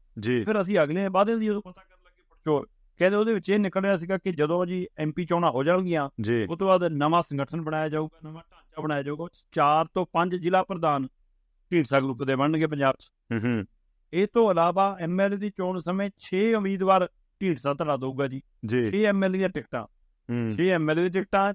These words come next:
Speaker 2: ਚਾਰ ਤੋਂ ਪੰਜ ਜ਼ਿਲ੍ਹਾ ਪ੍ਰਧਾਨ ਤੇ ਦੋ ਐਮ ਪੀ ਦੀਆਂ ਟਿਕਟਾਂ।
Speaker 1: ਜੀ।
Speaker 2: ਇਹ ਸਮਝੌਤਾ ਕਰਕੇ ਕਹਿੰਦੇ ਢੀਂਡਸਿਆਂ ਨੂੰ ਲਿਆਏ ਸੀ। ਹੁਣ ਉਹਦੇ ਪਰ ਵਫਾ ਨਹੀਂ ਹੋਈ, ਇਸ ਲਈ ਢੀਂਡਸਾ ਪਰਿਵਾਰ ਕਹਿੰਦੇ ਜੀ ਠੱਗਿਆ ਹੋਇਆ ਮਹਿਸੂਸ ਕਰ, ਸਵੇਰ ਨੂੰ ਮੀਟਿੰਗ ਬੁਲਾ।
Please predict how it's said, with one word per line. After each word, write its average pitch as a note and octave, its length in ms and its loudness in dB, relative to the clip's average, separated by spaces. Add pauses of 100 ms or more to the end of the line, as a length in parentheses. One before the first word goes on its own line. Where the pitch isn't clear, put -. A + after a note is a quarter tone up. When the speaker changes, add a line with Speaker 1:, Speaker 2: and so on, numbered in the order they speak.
(100)
Speaker 2:
ਚਾਰ D#3+ 340 2
ਤੋਂ F3+ 140 -6
ਪੰਜ E3+ 300 -18
ਜ਼ਿਲ੍ਹਾ D#3 180 -20
ਪ੍ਰਧਾਨ - 500 -20
ਤੇ - 120 -20
ਦੋ F3 160 -16
ਐਮ E3 60 -18
ਪੀ - 200 -20
ਦੀਆਂ - 120 -20
ਟਿਕਟਾਂ। - 500 -14
Speaker 1:
ਜੀ। B2 220 4
Speaker 2:
ਇਹ A#3+ 60 8
ਸਮਝੌਤਾ G#3+ 420 2
ਕਰਕੇ F3 280 -2
ਕਹਿੰਦੇ F#3+ 180 -2
ਢੀਂਡਸਿਆਂ E3+ 340 -2
ਨੂੰ E3 100 -2
ਲਿਆਏ C3+ 220 0
ਸੀ। D#3 180 -8 (360)
ਹੁਣ F#3+ 100 0
ਉਹਦੇ G#3 200 2
ਪਰ F3+ 140 -2
ਵਫਾ B2+ 300 0
ਨਹੀਂ F3 100 -2
ਹੋਈ, F#3 240 0
ਇਸ - 180 -6
ਲਈ F3+ 160 -4
ਢੀਂਡਸਾ D#3+ 220 -4
ਪਰਿਵਾਰ C#3 400 0 (500)
ਕਹਿੰਦੇ E3+ 200 0
ਜੀ E3+ 80 -2
ਠੱਗਿਆ C#3 340 2
ਹੋਇਆ D3+ 200 4
ਮਹਿਸੂਸ - 560 -14
ਕਰ, D#3+ 240 -4
ਸਵੇਰ D3 260 -4
ਨੂੰ D#3+ 100 -4
ਮੀਟਿੰਗ B2+ 260 -8
ਬੁਲਾ। G#2+ 220 -8